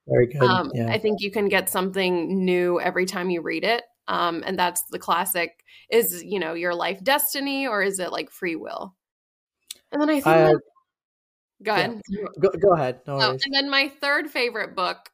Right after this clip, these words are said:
Speaker 2: uh, being Gujarati, this isn't surprising, but it's
Speaker 1: <laughs>
Speaker 2: Rich Dad, Poor Dad. Um,
Speaker 1: Oh, okay.
Speaker 2: that's a great book. Uh, I think you can learn a lot of financial tools from it. And I think any, the younger you are when you read it, the better. So you can understand what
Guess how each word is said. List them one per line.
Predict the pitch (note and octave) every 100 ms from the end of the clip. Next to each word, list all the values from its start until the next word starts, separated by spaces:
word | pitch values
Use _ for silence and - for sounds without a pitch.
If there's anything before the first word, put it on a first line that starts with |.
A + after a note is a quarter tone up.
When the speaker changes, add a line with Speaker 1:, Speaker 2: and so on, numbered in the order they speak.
| -
Speaker 2:
uh, | F#3 F3 E3+
being | F#3+ F#3+ G3 G3+
Gujarati, | F#3+ F#3+ F3 F3+ F3
this | E3+ G3+
isn't | F#3 E3+ F3
surprising, | F3 - G3 F#3+ F#3+ F3
but | F#3+
it's | F3+ C3
Speaker 1:
<laughs> |
Speaker 2:
Rich | F#3+ A#3 A#3
Dad, | A#3 G#3+ F#3+
Poor | G3+ G3+
Dad. | D#3+ B2+ F3+ F#3 _ _ _ -
Um, | E3+
Speaker 1:
Oh, | D3 C#3+ C#3 C3+ B2 B2 C3
okay. | C3 B2+ A#2+
Speaker 2:
that's | A3+ - - - -
a | A3+ A3 G#3+
great | F#3 - G3+ F#3+ F#3 G#3+ F3+
book. | G3 G3+ C4 - -
Uh, | F#3 F3+
I | E3+
think | G#3 G3+
you | F#3+
can | G#3+
learn | F#3+ F#3+
a | F3
lot | E3+
of | F#3+
financial | F#3 F3+ F#3 F#3 F3
tools | - D4+ D4+
from | - C#4+ C#4
it. | C4+
And | G#3
I | G3
think | G3+ G3 -
any, | G3 G3 F#3
the | G3+
younger | G3+ A3 A#3+
you | A#3+ G3 F3
are | F3+
when | F#3 F3
you | E3
read | E3+
it, | F3 F3+
the |
better. | E3 F3+ F#3 A3
So | G#3+
you | G3 F#3+
can | F#3+
understand | F3+ F3+ F#3 - F3 E3+ E3
what | F3+